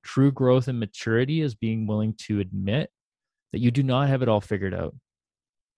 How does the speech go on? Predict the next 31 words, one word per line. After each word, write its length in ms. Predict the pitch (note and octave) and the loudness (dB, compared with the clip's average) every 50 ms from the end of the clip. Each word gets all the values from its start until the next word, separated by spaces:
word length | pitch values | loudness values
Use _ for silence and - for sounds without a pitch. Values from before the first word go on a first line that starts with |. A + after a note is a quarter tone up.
| _ | _
right? 340 | - G#2+ G#2 A2+ B2+ - - - | -4 -2 0 0 0 -2 -4 -10
Eh, 240 | - - - - - - - | -16 -18 -18 -20 -20 -10 -4
you 100 | C#3+ B2+ | -2 0
know, 240 | A#2+ A#2 B2 B2+ - - - - _ _ | 2 2 2 2 -2 -6 -12 -20 _ _
you 520 | - - B2 B2+ C3 C3+ C#3 C3+ C3+ C#3+ - - - _ _ _ | -10 -4 -2 0 2 2 4 4 2 2 -2 -4 -10 _ _ _
can 240 | - C3 B2 A#2+ A2+ | -6 -4 -2 -2 0
learn 400 | A2+ A#2 A#2+ B2 B2 B2 B2+ B2+ | 2 2 2 4 2 2 0 -2
something 440 | - - B2 A#2 - - B2 B2 A#2+ | -2 -4 -4 -4 -2 -2 -2 0 0
new 200 | A2+ G#2+ G#2+ G#2+ | 2 2 2 0
from 200 | - - G#2 - - _ | -2 -4 -8 -10 -8 _
any 300 | - A2+ A2+ A2 A2+ A2+ | -4 -4 -2 -2 -2 -4
conversation, 1000 | - - - - A2+ A2 G#2+ G#2+ G#2 - - A2 G#2+ A2 A2 - - - F#2 E2+ - - | -4 -6 -6 -4 -2 -2 -2 -2 -4 -4 -4 -2 0 0 0 -2 -4 -8 -8 -8 -8 -6
and 160 | A2+ A2+ A2+ | -4 -4 -4
especially 1080 | A2 - - - - - - - B2+ B2+ B2 - - - C#3 C3+ C#3 C#3 C#3 C#3+ C#3+ - _ _ _ _ _ _ _ - | -4 -6 -8 -14 -16 -8 -2 0 2 2 0 -2 -4 -4 -2 0 0 2 0 0 -2 -4 _ _ _ _ _ _ _ -14
the 40 | - | -10
conflicting 920 | - - A#2+ A2 - - - - A#2+ A#2+ - _ - C3 B2+ B2+ C3 A#2+ - | -6 -4 -4 -4 -6 -8 -6 -2 -2 -2 -2 _ -4 -4 -2 -2 -4 -6 -6
and 120 | - A#2 A2 | -6 -4 -4
the 60 | G2+ | -2
uncomfortable 760 | G#2 A2 A2 - - - - A#2+ A2 - - A2 A2 G#2+ G#2 | -4 -4 -6 -10 -10 -8 -8 -8 -6 -6 -4 0 0 0 2
ones. 380 | G#2 G2+ G#2 G2 F2+ F2 - | 2 0 0 -2 -2 -6 -10
This 220 | - - A2 - - | -12 -14 -12 -10 -8
is 100 | C3 A#2+ | -6 -2
where 140 | C#3 C#3+ | -2 0
the 80 | C3 C3+ | 0 0
most 340 | C3 B2+ A#2+ B2+ B2+ - - | 0 2 2 2 2 0 -4
growth 380 | G#2+ G#2+ A2 A#2 A#2 A#2 - - | -2 2 4 4 4 4 0 -4
actually 380 | - A2+ A2 - - - A#2 | -6 -6 -6 -6 -4 -4 -4
happens. 580 | A2 G2+ G#2+ G#2 A2 - - F#2+ F#2 - - _ _ _ _ _ _ _ _ | -2 -2 -2 -2 -2 -4 -6 -10 -12 -14 -18 _ _ _ _ _ _ _ _
It's 200 | A#2+ A2 - - | -10 -10 -6 -2
not 340 | - B2 A#2+ C3 C#3+ C3+ - | 2 4 4 4 4 4 2
when, 420 | - C3+ C3+ C3+ C3+ C3+ C3+ C3 | 2 2 2 2 2 2 0 -2